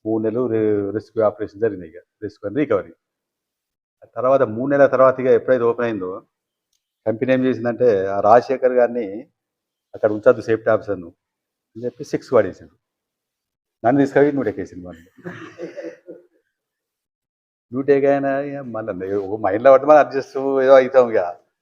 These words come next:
మళ్ళీ కొత్త ఏంది అని పోయినప్పుడల్లా కొద్దిగా బాధ అనిపించేది నాకు, మైండ్ దాటినప్పుడల్లా. ఇప్పుడు సెవెన్ నుంచి బయట వచ్చినప్పుడు సంతోషంగా ఉండేది. సరే అని మళ్ళా పోయిన ఇక ఆర్కే న్యూటెక్ పోయినా.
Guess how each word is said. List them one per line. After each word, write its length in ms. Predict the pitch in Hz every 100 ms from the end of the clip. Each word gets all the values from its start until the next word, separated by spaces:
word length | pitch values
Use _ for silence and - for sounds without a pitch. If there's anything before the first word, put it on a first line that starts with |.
| _ _ _ _
మళ్ళీ 160 | 117 131 -
కొత్త 140 | - 131
ఏంది 200 | 127 127 127
అని 120 | 131 135 110 -
పోయినప్పుడల్లా 420 | 101 123 135 139
కొద్దిగా 180 | 143 -
బాధ 100 | 123 123
అనిపించేది 360 | 120 - 117 110
నాకు, 160 | 95 92 _ _ 101
మైండ్ 240 | 113 110 107 95 92
దాటినప్పుడల్లా. 560 | 104 107 104 104 87 87 _ _ _ _ _ _
ఇప్పుడు 180 | - 110 104
సెవెన్ 180 | 107 127
నుంచి 120 | 139 135
బయట 140 | 139
వచ్చినప్పుడు 960 | 143 135 135 131 127 127 127 - 131 143
సంతోషంగా 400 | 127 127 123 127 113
ఉండేది. 200 | 90 _ _ _ _ _ _ _ _ _ _ -
సరే 160 | 110 113
అని 80 | 120 110
మళ్ళా 220 | 107 110 110 110 104 101 - _ _ _ -
పోయిన 160 | 107 92
ఇక 80 | 85 - _ _ _ _ _ _ _ _ _ _ _ _ _ -
ఆర్కే 200 | 113 113 113
న్యూటెక్ 260 | 113 110 113
పోయినా. 200 | 110